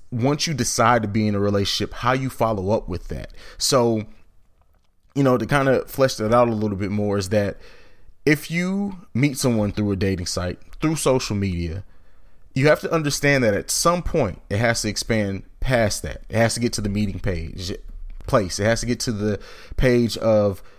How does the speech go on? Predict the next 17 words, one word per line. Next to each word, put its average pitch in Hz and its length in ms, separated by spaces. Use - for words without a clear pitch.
going 131 240
out 120 140
on 107 160
dates, 101 420
being, 135 500
still 170 280
being 165 300
courted, 117 420
uh, - 100
just 123 220
because 160 220
you 156 60
meet 143 200
someone 131 200
on 113 120
social 107 320
media. 101 380